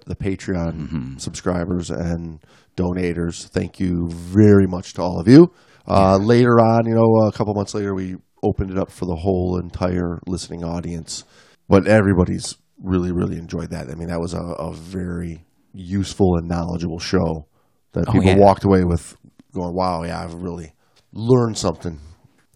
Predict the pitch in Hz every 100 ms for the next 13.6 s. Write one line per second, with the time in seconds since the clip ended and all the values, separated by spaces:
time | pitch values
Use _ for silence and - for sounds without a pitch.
0 | - 110 107 65 76 76 101 98 - 76
1 | 73 71 71 71 - - _ _ _ 82
2 | 85 85 95 - 87 82 78 71 - -
3 | 101 92 95 92 90 90 _ _ 139 127
4 | 120 - _ _ _ _ _ - _ 101
5 | - 107 - - - 95 110 107 104 87
6 | 92 - 76 69 82 69 71 73 73 -
7 | 85 64 78 104 98 92 - 73 71 117
8 | 123 - - - 110 - 127 - 101 71
9 | 73 87 76 73 78 78 73 69 - 69
10 | 67 - - - _ 95 82 76 71 90
11 | 98 92 - 90 90 - 95 90 78 85
12 | 80 76 73 82 - 92 92 90 - -
13 | _ _ - 78 67 55